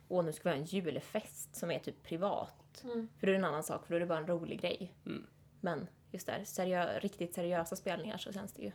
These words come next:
Speaker 1: bättre att någon annan bokar den.
Speaker 2: Men har det varit mycket folk som har dragit till er sen ni började?
Speaker 1: Alltså
Speaker 3: Mm.
Speaker 2: Nu nickar Hilma.
Speaker 1: Ja, det är väldigt bra poddformat. Mm. Alltså faktiskt. Det, eller, vi får säga så här, det har varit många som har velat ha oss på olika saker.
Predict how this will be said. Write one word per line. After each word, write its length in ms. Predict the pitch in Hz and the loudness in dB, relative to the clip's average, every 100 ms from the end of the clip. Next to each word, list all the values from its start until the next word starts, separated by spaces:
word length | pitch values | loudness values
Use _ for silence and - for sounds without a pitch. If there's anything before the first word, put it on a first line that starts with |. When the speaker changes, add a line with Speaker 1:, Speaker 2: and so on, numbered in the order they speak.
| - - - | -10 -20 -14
Speaker 1:
bättre 260 | 214 - | -12 -8
att 80 | - | -6
någon 120 | 190 | -4
annan 180 | 180 202 | -4 -2
bokar 220 | 202 220 220 | -4 -4 -6
den. 100 | 208 - - - 240 | -6 -12 -20 -6 2
Speaker 2:
Men 120 | 226 226 | 6 10
har 100 | 220 | 8
det 60 | |
varit 360 | 208 262 - - | 8 2 0 0
mycket 340 | 254 247 180 | 0 2 -2
folk 200 | 180 175 | 0 -2
som 120 | - 180 | -2 -2
har 80 | |
dragit 280 | 185 190 226 | 0 0 -2
till 100 | 233 | -4
er 80 | - | -8
sen 180 | - 190 | -8 -4
ni 80 | 190 | -2
började? 300 | 190 202 240 - - - - - - - - | -2 -2 -4 -10 -20 -20 -20 -20 -20 -20 -8
Speaker 1:
Alltså 260 | 220 - | -6 0
Speaker 3:
Mm. 320 | 160 135 151 - - - | 2 4 2 -4 -8 2
Speaker 2:
Nu 120 | 233 | 6
nickar 380 | 262 262 - 254 | 6 6 6 8
Hilma. 340 | 277 220 175 | 10 8 8
Speaker 1:
Ja, 280 | 220 208 208 226 - - - | 8 8 6 2 -8 -6 -2
det 60 | |
är 240 | 208 220 196 | 0 2 6
väldigt 260 | 220 190 | 6 6
bra 120 | 190 | 2
poddformat. 540 | 175 175 - 175 160 - | 2 0 0 -2 0 6
Mm. 380 | 156 - 156 208 - - - - - - - | 6 6 0 0 -8 -20 -20 -20 -20 -18 -10
Alltså 160 | 220 | -10
faktiskt. 680 | - 196 - - 294 285 - - | -6 -8 -6 -6 -6 -6 -10 0
Det, 260 | 226 240 226 | 10 10 10
eller, 240 | 240 262 - | 8 6 6
vi 120 | 254 | 4
får 80 | 254 | 6
säga 140 | 254 | 4
så 100 | 214 | 4
här, 60 | 214 | 6
det 60 | |
har 40 | 220 | 6
varit 80 | 226 | 6
många 420 | 233 247 185 202 | 6 6 4 2
som 100 | 247 | 4
har 80 | 226 | 4
velat 460 | 214 226 190 180 - | 4 4 4 0 0
ha 100 | 190 | 0
oss 200 | 233 262 | 0 0
på 100 | 277 | 2
olika 160 | - | 2
saker. 400 | 185 180 - - | 2 0 2 0